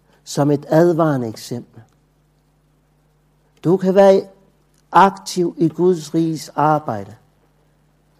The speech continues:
Mange kan se op til dig og din tjeneste. Det er jo ikke hvem som helst, der fik lov at gå ind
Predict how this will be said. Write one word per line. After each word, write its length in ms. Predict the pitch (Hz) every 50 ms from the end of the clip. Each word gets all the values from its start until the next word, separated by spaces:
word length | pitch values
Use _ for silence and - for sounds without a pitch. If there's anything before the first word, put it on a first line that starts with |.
| _ _ _ -
Mange 480 | 143 143 170 190 196 202 196 175 143 - - _ _
kan 160 | - - 180 170
se 380 | - - 180 175 165 - - - _ _ _ _ -
op 260 | - 156 160 - -
til 260 | - - - 143 147
dig 120 | 151 117 110 - _ _
og 200 | - 139 - -
din 260 | 156 165 196 185 170
tjeneste. 680 | - - - 180 180 180 180 156 131 113 - - - - - _ _ _ _ _ _ _ _ _ _ _ _ _ _ _ _ _ _ _ _ _
Det 160 | - 151 190 208
er 40 |
jo 120 | 208 208 208
ikke 240 | 202 196 - - 143
hvem 320 | 135 170 202 190 - -
som 280 | - - 208 180 160 135
helst, 440 | 120 127 123 - - - - - _ _ _ _ _ _ -
der 100 | 147 147
fik 320 | 143 - - 156 139 - 135
lov 460 | 143 143 156 160 160 156 - - - -
at 120 | 147 131
gå 160 | - - 139 135
ind 220 | 135 139 151 135